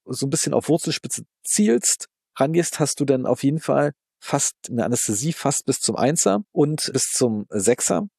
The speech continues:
Und das ist ganz interessant, grad im Endo-Bereich. Und ich habe ja auch noch ein, zwei Kumpels, wo ich immer so ein paar Konst-Sachen noch mache. Und den habe ich am R Nervus incisivus zusätzlich anästhesiert, eine Viertelampulle einfach.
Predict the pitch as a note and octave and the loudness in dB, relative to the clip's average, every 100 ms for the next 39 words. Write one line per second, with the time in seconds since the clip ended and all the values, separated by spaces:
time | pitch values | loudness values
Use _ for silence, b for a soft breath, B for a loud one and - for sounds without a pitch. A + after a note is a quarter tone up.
0 | _ C#3 C#3+ - F#3 - D#3 D#3 - D3 | _ -2 0 0 -2 0 0 0 -2 -2
1 | - D#3 A2+ - - G#2+ G#2+ A2 C3 - | 2 0 0 -6 -8 -4 2 4 2 -2
2 | B2+ A#2 - C3+ B2 G2+ D2+ G2+ D#3+ - | -2 -2 0 2 2 2 2 2 -2 -4
3 | A2+ A#2+ D3 - D3 G#2+ - A#2+ - B2 | -4 0 0 4 4 4 0 0 2 2
4 | A#2+ A2 F3 F3+ E3 - - C#3 B2+ B2 | 2 0 2 2 2 -2 0 2 2 2
5 | B2 A2+ G#2+ G#2 - C#3 D#3 B2+ - D#3 | 2 2 0 -2 0 -2 0 -2 -2 -4
6 | C#3 C3 - - - C3 - C3+ D3 C3 | -2 -2 -2 -4 -2 -2 0 2 2 2
7 | C3 A#2 - B2 A#2+ B2 C3 C3 A2+ G#2 | 2 0 2 0 4 2 2 -2 -2 -4
8 | A2 D3 F#3 - - - D#3 D3+ C#3+ C3+ | -2 0 0 0 -6 -4 0 0 0 -2
9 | C#3 C3 C#3 C3 D3 F3 B2 - - - | -2 -2 -4 0 0 0 -4 -4 -2 -2
10 | G#2+ - D3+ D3+ E3 F3 - | -2 0 0 0 0 -4 -4